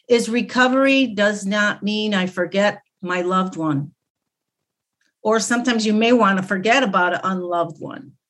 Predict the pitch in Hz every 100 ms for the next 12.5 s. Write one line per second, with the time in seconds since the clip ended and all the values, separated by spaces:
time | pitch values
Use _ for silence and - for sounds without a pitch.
0 | _ _ _ _ 208 208 226 226 226 226
1 | 196 202 202 202 190 190 - - 226 214
2 | 220 202 202 190 190 185 180 170 170 190
3 | 175 170 _ _ - 202 196 190 220 -
4 | 226 190 196 208 202 185 156 - 180 175
5 | 175 175 185 190 190 180 175 - 165 175
6 | 165 151 190 _ _ _ _ _ _ -
7 | 208 208 - 202 220 202 208 190 147 -
8 | - - _ _ _ - 214 214 233 220
9 | 214 220 202 196 214 208 196 165 170 165
10 | 175 180 196 220 240 - _ _ _ _
11 | _ _ - 233 208 196 185 - 214 214
12 | 240 185 170 - -